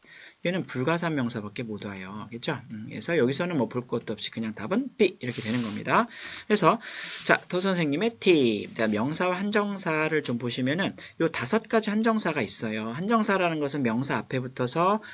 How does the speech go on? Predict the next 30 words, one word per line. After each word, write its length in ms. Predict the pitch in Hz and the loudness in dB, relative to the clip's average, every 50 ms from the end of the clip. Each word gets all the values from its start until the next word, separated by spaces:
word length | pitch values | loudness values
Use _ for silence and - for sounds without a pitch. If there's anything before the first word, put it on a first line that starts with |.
| - - - - - - - | -14 -14 -16 -16 -12 -4 2
명사의 560 | - - 131 139 143 139 - 139 135 151 156 | 4 4 4 4 2 2 2 4 4 4 4
수량이나 600 | 151 - - - 190 180 175 165 147 139 139 135 | 2 0 0 0 2 2 2 0 0 0 -2 -2
범위를 360 | 135 - 123 120 131 131 127 131 | -2 0 0 0 0 2 0 0
한정해주는 800 | 131 190 220 240 277 247 226 196 151 - 127 110 107 123 208 247 - - - | -2 0 -2 0 0 0 0 0 0 0 0 -2 -2 -2 -4 -6 -8 -10 -6
그런 220 | - 127 127 120 | -4 -2 0 0
뭐 100 | 113 107 | 2 0
소유격이나 760 | 101 - 180 185 180 180 - 151 139 123 123 113 127 135 151 | 0 0 0 0 0 0 0 -2 0 0 0 -2 -2 -2 -2
수량 340 | 156 - 165 170 160 160 156 | -4 -4 -2 -2 -2 -2 -2
형용사나 520 | 156 143 135 123 120 117 - 117 123 139 | -2 -2 -2 -2 -2 -2 -2 -2 -4 -4
관사 380 | 131 - 107 110 123 131 180 175 | -4 -4 -4 -4 -2 0 0 0
같은 260 | 175 160 - 151 135 | -2 -2 -2 -4 -4
것들을 300 | 127 117 - - 120 113 | -4 -4 -2 -2 -2 0
얘기하는데 720 | 107 107 - 131 143 147 139 135 123 127 151 117 - - _ _ - - - - - - - - | -2 -2 -2 -4 -4 -4 -2 0 4 4 4 4 4 -2 _ _ -20 -16 -14 -14 -14 -14 -8 -2
자, 120 | 151 - | -2 -2
첫 160 | - 190 202 | 0 0 0
번째 460 | 196 214 208 208 - 143 139 175 220 - - - _ _ _ _ - | 2 2 2 4 6 4 4 4 2 -4 -12 -20 _ _ _ _ 4
a, 60 | 156 151 131 - - | 6 6 6 6 6
on 340 | - 151 135 113 92 95 107 - - | 4 4 4 4 -2 -4 -10 -10 -6
또는 200 | 147 151 170 - - - | -4 -4 -4 -4 -2 0
every, 460 | 131 135 135 139 123 120 151 214 - _ - | 0 2 2 4 4 4 4 0 -4 _ -2
each, 560 | 160 175 185 180 - - - - - - - _ - | 0 0 0 0 -2 -2 0 0 0 -2 -6 _ -4
another 420 | - 127 139 139 139 139 135 139 135 | -2 0 2 2 4 4 4 4 4
같은 280 | 123 113 113 - 120 | 2 0 -4 -4 -2
거는 340 | 117 120 135 180 233 269 269 - | -2 -2 0 -2 -2 -4 -6 -6
단-, 280 | - - 113 123 123 - | -6 -4 -4 -4 -4 -4
가산 440 | - - 113 - - 202 277 294 - - - - | -2 0 0 2 2 0 -2 -2 -6 -14 -18 -12
단수 400 | - - 110 110 127 131 - 208 | -8 -4 -2 -2 -2 0 0 0
명사 360 | 165 117 107 107 107 - 120 | 0 0 0 0 -2 -4 -4
앞에만 340 | 95 - - 117 120 120 117 | -6 -6 -6 -4 -4 -4 -4
붙습니다. 520 | 107 - - - - 87 - - - - | -6 -8 -10 -12 -12 -14 -16 -16 -18 -18